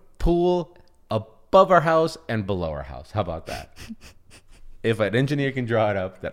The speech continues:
Speaker 1: Alex doesn't have to come in and tear anything up.
Speaker 2: <laughs>
Speaker 1: It's easier for Alex to build things than for Alex to tear down things and build. Here's the frustrating
Speaker 2: Why are you
Speaker 1: part.
Speaker 2: speaking in third person?
Speaker 1: <laughs> 'Cause Ale-, Alex is a dark, <laughs> in a dark place.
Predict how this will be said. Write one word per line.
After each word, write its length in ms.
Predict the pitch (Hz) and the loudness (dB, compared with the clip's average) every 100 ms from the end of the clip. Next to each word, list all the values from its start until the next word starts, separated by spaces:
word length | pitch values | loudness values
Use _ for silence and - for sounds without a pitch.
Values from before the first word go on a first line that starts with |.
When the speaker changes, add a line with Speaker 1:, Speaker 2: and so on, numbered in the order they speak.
| - | -8
Speaker 1:
Alex 240 | 82 82 87 | -6 -6 -12
doesn't 180 | 85 | -16
have 120 | 82 - | -16 -16
to 60 | |
come 240 | - 87 80 | -16 -16 -14
in 40 | |
and 100 | 76 | -16
tear 160 | 76 76 | -14 -14
anything 240 | 71 71 | -14 -2
up. 520 | - - 254 294 294 330 | -2 0 -6 -10 -10 -16
Speaker 2:
<laughs> 340 | 294 - - | -18 -20 -8
Speaker 1:
It's 180 | - - | -8 -4
easier 340 | 240 247 254 233 | -2 0 0 0
for 160 | 190 | 0
Alex 360 | - 156 156 - | 2 4 2 -2
to 100 | 127 | -8
build 460 | 87 85 127 120 113 | -6 0 2 2 0
things 320 | 113 110 104 | -4 -4 -8
than 160 | 90 | -10
for 160 | 90 - | -10 -8
Alex 260 | 85 85 - | -8 -8 -12
to 80 | |
tear 300 | 78 - 110 | -18 -8 -6
down 240 | 95 90 80 | -4 -6 -10
things 320 | 78 76 71 | -14 -14 -14
and 100 | 71 | -16
build. 160 | 69 71 - - | -16 -18 -20 -2
Here's 260 | 165 269 403 | 2 4 4
the 80 | 233 | 2
frustrating 500 | 170 160 - 147 131 | 4 4 4 0 2
Speaker 2:
Why 60 | |
are 20 | |
you 60 | 220 | 2
Speaker 1:
part. 100 | 220 | 2
Speaker 2:
speaking 160 | 147 233 | 2 2
in 100 | 233 | 4
third 200 | 214 214 | 2 0
person? 480 | 226 214 180 214 220 _ _ - | -2 -2 -4 -4 -8 _ _ -14
Speaker 1:
<laughs> 460 | - - - 160 - | -12 -14 -8 -6 -4
'Cause 240 | - 107 | -6 -4
Ale-, 220 | 101 95 - - - | -4 -4 -6 -10 0
Alex 260 | 113 117 | 2 2
is 140 | 110 92 | -2 -6
a 60 | |
dark, 460 | 82 87 87 95 80 | -6 -4 -4 -4 -4
<laughs> 100 | 480 | 0
in 120 | - | 2
a 60 | 123 | 2
dark 280 | 101 104 - | 0 -2 -4
place. 320 | 98 78 - | -6 -6 -10